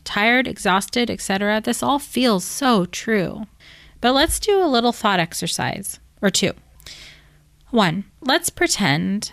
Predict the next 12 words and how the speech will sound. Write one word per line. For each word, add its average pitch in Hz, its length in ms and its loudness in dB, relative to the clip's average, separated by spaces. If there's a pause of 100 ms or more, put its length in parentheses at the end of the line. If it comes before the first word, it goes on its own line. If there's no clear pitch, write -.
(120)
that 196 140 0
you 208 160 0
are 196 140 0
feeling 202 500 2
and 190 220 -2
thinking 185 440 -2 (260)
all 247 220 4
of 240 160 2
these 208 220 0
things 190 240 0
about 175 240 2
yourself, - 680 -6